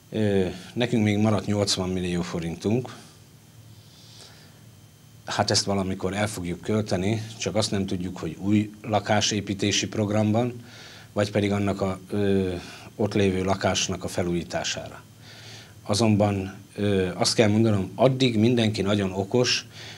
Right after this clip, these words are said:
míg azt mondja, hogy ezt fel kellene újítani, rendet kellene ott csinálni. De ha bárkit megkérdezünk, hogy és tessék mondani, hogy,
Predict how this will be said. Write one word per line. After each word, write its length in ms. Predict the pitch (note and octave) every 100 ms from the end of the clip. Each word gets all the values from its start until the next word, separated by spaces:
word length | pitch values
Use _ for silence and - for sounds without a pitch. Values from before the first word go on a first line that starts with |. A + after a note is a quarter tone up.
| -
míg 240 | F#2 F2
azt 320 | F2 D#3+ - G2
mondja, 440 | G2+ C3 C3+ C3
hogy 300 | B2 - -
ezt 320 | A#2 C#3 -
fel 300 | - G2+ C3
kellene 440 | C3 A#2+ A2 G#2+ G#2+
újítani, 640 | G2 F2+ E2+ F2 D#2+ D#2 - - -
rendet 520 | A2+ D#3 C#3 B2 -
kellene 460 | A#2 C3 B2 A2
ott 120 | G#2 -
csinálni. 600 | - G2 E2 D#2+ D2+ - - - - - -
De 120 | B2+
ha 140 | -
bárkit 580 | G2+ D3+ A#3 G3+ C3 A2+
megkérdezünk, 720 | A#2 A2+ - G2 F2+ F2+ E2+ -
hogy 180 | - G2
és 140 | A2
tessék 340 | D3+ C#3 B2+ A#2+
mondani, 360 | B2+ B2 B2
hogy, 480 | - F#3+ F3 -